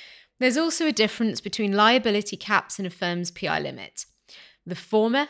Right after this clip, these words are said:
a cap, is the contractual agreement between the client and a firm,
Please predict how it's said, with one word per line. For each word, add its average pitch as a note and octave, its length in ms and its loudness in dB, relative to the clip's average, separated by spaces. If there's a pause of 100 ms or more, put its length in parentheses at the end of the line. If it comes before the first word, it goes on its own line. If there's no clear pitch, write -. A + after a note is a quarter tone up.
(180)
a - 60 -10
cap, - 480 -2
is E3 100 -10
the F3 60 -12
contractual - 640 -4
agreement F3+ 460 -2
between F3 280 -8
the E3 60 -10
client - 380 -10
and - 100 -14
a - 20 -20
firm, D3 540 -4